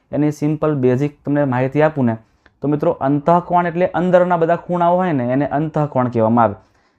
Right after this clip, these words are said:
જેમ કે તમે જોઈ શકો છો કે આ ત્રિકોણ છે ને, તો આ ત્રિકોણમાં મિત્રો અંદરના જે આ ખૂણા છે ને, અંદરના ખૂણા, એને આપણે શું કહીએ છીએ? અંતઃકોણ કહીએ છીએ.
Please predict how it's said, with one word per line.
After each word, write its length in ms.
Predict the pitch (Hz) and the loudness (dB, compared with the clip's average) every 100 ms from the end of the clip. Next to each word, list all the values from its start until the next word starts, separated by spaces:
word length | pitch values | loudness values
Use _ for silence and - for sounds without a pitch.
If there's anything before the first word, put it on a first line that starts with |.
| - | -4
જેમ 200 | 120 147 | 2 2
કે 80 | 156 | 2
તમે 160 | 156 151 | 0 2
જોઈ 120 | 170 | 0
શકો 200 | 160 156 | 0 -2
છો 100 | 143 | -4
કે 100 | 147 | -4
આ 20 | |
ત્રિકોણ 400 | 143 147 165 165 | -2 0 2 0
છે 120 | 170 | 0
ને, 160 | 131 113 _ _ | -2 -4 _ _
તો 60 | 135 | -4
આ 40 | |
ત્રિકોણમાં 460 | 135 139 156 165 160 | 0 -2 0 0 0
મિત્રો 240 | 160 170 | -2 -2
અંદરના 520 | - 135 147 160 170 | -2 0 2 2 0
જે 100 | 160 | 0
આ 40 | 165 | -2
ખૂણા 280 | - 165 165 | -4 -4 -2
છે 100 | 180 | -2
ને, 60 | |
અંદરના 380 | 135 139 143 135 | 0 2 2 2
ખૂણા, 300 | 131 123 131 - _ _ | 0 0 -2 -4 _ _
એને 140 | 135 147 | -2 0
આપણે 180 | 147 160 | 0 -2
શું 160 | 160 | -2
કહીએ 240 | 151 143 135 | 2 2 2
છીએ? 260 | 139 165 - | -2 -4 -6
અંતઃકોણ 680 | 139 143 156 160 156 135 120 | -4 -2 0 0 0 0 2
કહીએ 300 | 110 107 107 | 2 0 -2
છીએ. 120 | 107 | -4